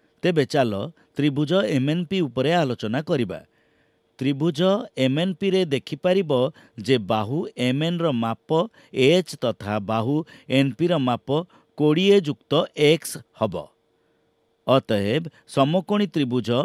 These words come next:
ଏମ୍ ଏନ୍ ପି ରୁ ମିଳିଥିବା ସୂଚନା ଏବଂ ତ୍ରିକୋଣମିତୀୟ ଅନୁପାତ ସାହାଯ୍ୟରେ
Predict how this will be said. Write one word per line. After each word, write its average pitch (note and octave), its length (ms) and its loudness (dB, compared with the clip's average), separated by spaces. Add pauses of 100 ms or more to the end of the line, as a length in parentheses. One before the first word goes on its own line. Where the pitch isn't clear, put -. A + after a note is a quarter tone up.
(180)
ଏମ୍ C3 220 0
ଏନ୍ E3+ 160 -2
ପି D#3+ 120 -4
ରୁ F3+ 100 2
ମିଳିଥିବା B2+ 500 -2
ସୂଚନା B2 560 -2 (400)
ଏବଂ C3 340 4
ତ୍ରିକୋଣମିତୀୟ F#3+ 800 0 (160)
ଅନୁପାତ C3+ 500 0
ସାହାଯ୍ୟରେ A2+ 540 -4